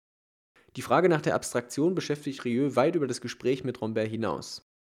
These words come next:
Ein wenig Abstraktion sei nötig, meint Rieu, um die notwendige Gleichgültigkeit zu gewinnen, die einem die tägliche Arbeit in dieser Lage ermöglicht. Der Erzähler erläutert, um gegen die Abstraktion kämpfen zu können, muss man ihr ein wenig gleichen.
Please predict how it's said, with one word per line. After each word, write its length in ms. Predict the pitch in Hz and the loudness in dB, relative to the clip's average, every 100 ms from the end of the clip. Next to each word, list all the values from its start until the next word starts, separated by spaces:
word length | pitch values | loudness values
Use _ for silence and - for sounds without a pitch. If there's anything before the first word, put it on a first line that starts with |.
| - | 0
Ein 260 | 123 127 123 | 4 4 2
wenig 440 | 117 135 190 190 143 | 0 4 4 2 -4
Abstraktion 680 | - - 123 - 143 147 | -4 -6 -6 -2 0 2
sei 100 | 123 | 4
nötig, 400 | 117 160 202 131 | 6 6 4 0
meint 300 | 110 92 98 | -4 -6 -6
Rieu, 340 | 98 107 104 139 | -6 -2 -2 -2
um 160 | - | -2
die 140 | 120 117 | -2 2
notwendige 580 | 123 151 - 127 117 110 | 2 0 0 0 0 -2
Gleichgültigkeit 920 | 107 135 - - 107 104 - 104 104 | 0 -2 -2 -2 -2 -4 -6 -6 -6
zu 120 | - | -6
gewinnen, 520 | 113 110 135 190 190 | -4 2 4 4 2
die 100 | 139 | -2
einem 260 | - 127 127 | -2 -2 -2
die 120 | 120 | -6
tägliche 500 | - 156 156 139 - | -4 -4 -4 -8 -6
Arbeit 380 | - 127 151 143 | -2 0 0 -2
in 80 | 117 | -4
dieser 240 | 120 127 | -2 0
Lage 280 | 117 117 117 | 0 0 -2
ermöglicht. 680 | 117 117 117 - - - - _ - | 0 2 2 0 -16 -20 -20 _ -4
Der 80 | 101 | -2
Erzähler 340 | 80 - 156 | 0 0 2
erläutert, 640 | 135 107 113 147 190 190 - - - - - | 2 4 6 6 4 0 -6 -20 -20 -20 -4
um 160 | 120 | 0
gegen 160 | 139 165 | 2 4
die 100 | 151 | 2
Abstraktion 800 | - - 123 120 - 135 151 143 | 0 -2 -6 -6 -4 -2 -2 -4
kämpfen 440 | - 170 214 196 | -4 -4 -4 -6
zu 120 | - | -8
können, 240 | - 143 139 | -6 -4 -2
muss 220 | 143 - | -4 -4
man 160 | 120 120 | -4 -2
ihr 100 | 113 | -2
ein 180 | 113 | -2
wenig 280 | 120 113 110 | 0 -2 -2
gleichen. 520 | 113 104 107 - - | 0 2 0 -4 -16